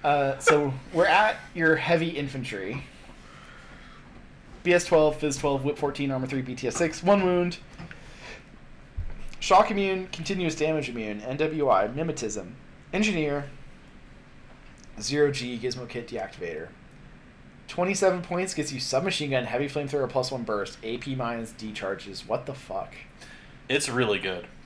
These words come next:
Speaker 1: Twenty-seven points also could get you Submachine Gun Emer at plus one burst. Fucking yikes. A P Mines Decharge.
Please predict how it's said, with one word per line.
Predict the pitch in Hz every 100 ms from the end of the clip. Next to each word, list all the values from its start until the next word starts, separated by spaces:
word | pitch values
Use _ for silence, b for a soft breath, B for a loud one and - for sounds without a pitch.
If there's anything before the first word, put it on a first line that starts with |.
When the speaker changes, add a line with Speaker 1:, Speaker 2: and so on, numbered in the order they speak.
| - - - - - - - -
Speaker 1:
Twenty-seven | - 190 196 180
points | 190 170 -
also | 120 190 202 160 147
could | 151 139
get | 131 123
you | 131
Submachine | 135 147 143 135 151
Gun | 131 - -
Emer | 415 427 202
at | 151 120
plus | - 156 -
one | 151 127
burst. | 113 95 127 - - - - - -
Fucking | - - 180 165 147
yikes. | 123 107 127 135 - - - - - -
A | 151
P | 151
Mines | 147 131 127 127
Decharge. | - 104 - 73 85 -